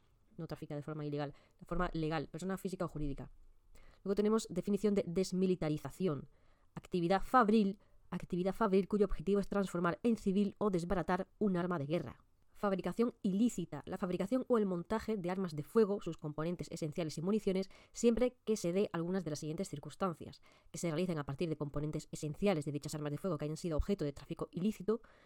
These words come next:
que no cuentan con autorización concedida por una autoridad competente del Estado miembro en el que se realice la fabricación, que se hallen sin marcar las armas de fuego en el momento de su fabricación de conformidad con el artículo veintiocho.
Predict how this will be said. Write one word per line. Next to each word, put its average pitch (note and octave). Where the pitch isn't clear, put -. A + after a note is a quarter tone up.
que A3
no A3+
cuentan A3
con E3
autorización F3
concedida F#3
por F3+
una E3+
autoridad D#3+
competente D#3+
del C#3+
Estado C#3+
miembro F3+
en D3
el C#3
que -
se D3+
realice D3
la C#3+
fabricación, F#3
que B3+
se A#3+
hallen A3
sin A#3+
marcar G3
las E3
armas F#3
de D3+
fuego F#3+
en G3
el F#3+
momento F3+
de E3+
su G3
fabricación F#3
de F#3+
conformidad E3+
con E3
el D3
artículo F3
veintiocho. D3